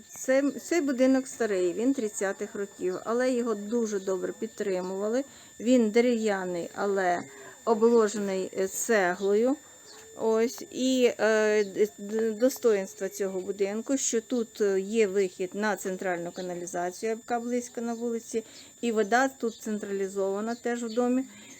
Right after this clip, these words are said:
і вона, кажуть, що дуже добра. Е, це стіна уже з сусідського будинку, вона як паркан, а ось, е, ось цей прохід, це прохід до будинку. Недолік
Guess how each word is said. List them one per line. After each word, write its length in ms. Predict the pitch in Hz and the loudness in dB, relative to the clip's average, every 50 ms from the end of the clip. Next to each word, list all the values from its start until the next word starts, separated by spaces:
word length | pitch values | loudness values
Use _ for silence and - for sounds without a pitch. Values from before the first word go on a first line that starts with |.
| - | -8
і 280 | - 233 247 247 240 233 | -4 -2 0 2 0 0
вона, 1040 | 208 202 202 202 202 202 208 214 226 226 226 233 233 233 226 233 233 226 220 226 220 214 - - | 0 0 -2 -2 -2 -2 -2 -2 -2 -2 -2 -2 -2 -2 -2 -2 -2 -4 -4 -6 -6 -10 -16 -6
кажуть, 320 | - 226 220 208 233 226 214 - | -2 0 0 0 -2 -4 -6 -4
що 180 | - - - 175 | -6 -6 -6 -6
дуже 260 | - 196 190 190 185 | -6 -6 -6 -6 -4
добра. 440 | - 170 170 170 - - 170 180 190 - - - - - - - - - - - - - _ _ _ _ _ _ _ _ - | -4 -4 -4 -4 -6 -6 -8 -8 -8 -10 -18 -20 -20 -20 -20 -20 -20 -20 -20 -20 -20 -20 _ _ _ _ _ _ _ _ -8
Е, 200 | 214 214 214 196 - | -4 -4 -4 -4 -4
це 240 | - - 247 240 233 | -2 2 2 2 2
стіна 580 | - - - - 240 226 226 220 208 190 185 - - | 2 -2 -8 -4 -2 0 0 0 0 -2 -4 -4 -4
уже 340 | 208 208 - - 202 185 185 | -6 -6 -4 -2 -2 -2 -2
з 40 | 185 - - | -4 -8 -8
сусідського 800 | - 214 208 - - - 185 180 175 - - - - 208 214 214 | -8 -8 -8 -8 -10 -6 -6 -6 -6 -8 -16 -10 -10 -4 -4 -4
будинку, 680 | 214 214 233 240 220 247 254 254 254 254 262 269 - 262 254 | -4 -4 -6 -6 -4 -4 -4 -2 -2 -2 -4 -4 -6 -8 -6
вона 320 | 254 214 190 190 190 185 | -6 -6 -6 -6 -8 -8
як 200 | 190 185 185 180 - - - - - - - | -8 -8 -8 -10 -12 -16 -20 -20 -20 -12 -8
паркан, 600 | - 196 185 - - 202 185 190 190 208 240 269 277 269 - - - - - - - - - - - - - | -8 -8 -8 -8 -10 -10 -8 -8 -6 -4 -4 -4 -4 -6 -18 -20 -20 -20 -20 -20 -20 -20 -20 -20 -20 -18 -10
а 320 | - 180 180 185 180 180 - - | -8 -6 -4 -4 -4 -6 -8 -8
ось, 400 | - 202 202 196 - - - - | -6 -4 -4 -6 -6 -12 -8 -6
е, 320 | 190 185 185 180 180 180 180 - - 202 | -4 -4 -2 -4 -4 -6 -6 -8 -8 -10
ось 160 | 208 - - - | -10 -12 -10 -6
цей 140 | 190 190 | -6 -6
прохід, 500 | 185 - 202 196 214 - - - 277 285 285 - | -6 -6 -8 -8 -8 -8 -6 -4 -4 -4 -4 -6
це 160 | - 220 220 | -8 -8 -8
прохід 460 | 220 - 208 190 - - - 208 196 | -8 -8 -12 -12 -12 -10 -10 -10 -6
до 80 | 196 202 | -6 -8
будинку. 680 | 190 202 208 196 202 190 185 180 180 180 - - 165 - - - - - - - - - - | -4 -4 -6 -6 -4 -6 -6 -6 -8 -10 -10 -12 -12 -12 -14 -20 -20 -20 -20 -20 -20 -14 -6
Недолік 580 | 214 226 220 196 190 202 180 175 175 190 208 | -4 -4 -4 -2 -2 -2 -2 -2 -2 -4 -6